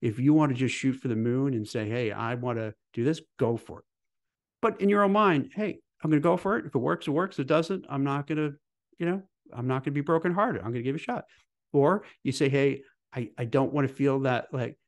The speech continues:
pressure, so I'm gonna go for such and such." Maybe you do that, and then you go in incremental steps.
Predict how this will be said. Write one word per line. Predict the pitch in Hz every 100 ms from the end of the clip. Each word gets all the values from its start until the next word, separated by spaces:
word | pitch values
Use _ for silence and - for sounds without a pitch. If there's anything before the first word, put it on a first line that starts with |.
| _
pressure, | - 147 131 - 156 170 _ _
so | - 143
I'm | 113 131
gonna | 131 120
go | 131 123 120
for | 131
such | 123 120 -
and | 160
such." | 220 -
Maybe | 202 214
you |
do | 196 202
that, | 190 190
and | 202
then | 208
you | 196
go | 196
in | 196 190
incremental | 190 190 196
steps. | 196 262 233 -